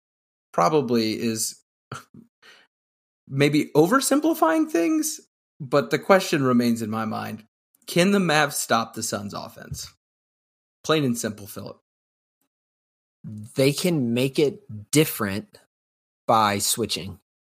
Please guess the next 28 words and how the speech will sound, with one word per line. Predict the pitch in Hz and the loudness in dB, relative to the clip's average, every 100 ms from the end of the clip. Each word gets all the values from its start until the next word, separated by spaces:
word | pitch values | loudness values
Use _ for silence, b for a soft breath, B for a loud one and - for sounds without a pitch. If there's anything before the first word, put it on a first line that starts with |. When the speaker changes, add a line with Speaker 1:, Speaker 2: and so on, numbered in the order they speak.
| _ _ _ | _ _ _
Speaker 2:
and | 120 110 | -4 0
they'll | 117 117 | 2 2
start | - 117 - | 0 -2 0
switching | 190 - 127 107 | -2 0 -2 0
when | 117 113 | 0 2
they | 110 | 0
go | 101 92 | 0 -4
small. | - - 113 117 92 95 b b _ _ _ | -4 -4 -2 0 -2 -6 b b _ _ _
But | 131 110 | 2 2
a-, | 92 - _ | 0 -8 _
again, | 117 90 - - 143 127 95 101 - _ _ _ _ _ | -6 -6 -12 -4 0 0 -2 -6 -10 _ _ _ _ _
that | 110 98 127 147 - | -14 0 4 4 2
opens | 131 120 139 127 - | -2 0 -2 -2 -4
the | 110 | -2
door | 113 110 107 | 0 0 -2
to | 120 | -6
just | 113 107 98 92 | -6 -6 -8 -2
different | 123 - 147 - | -2 0 -4 -4
kinds | - 117 113 110 | -6 -4 -4 -6
of | 95 | -4
mismatches | 113 151 - 113 95 107 104 - _ _ _ | -2 -2 -2 -6 -6 -6 -6 -8 _ _ _
that | 151 113 | -4 0
the | 120 | 0
Suns | - 117 104 | 0 -2 -2
will | 113 | -4
be | 101 98 | -2 -4
looking | 92 101 151 143 | -4 -6 -6 -4
for. | 165 165 | 0 0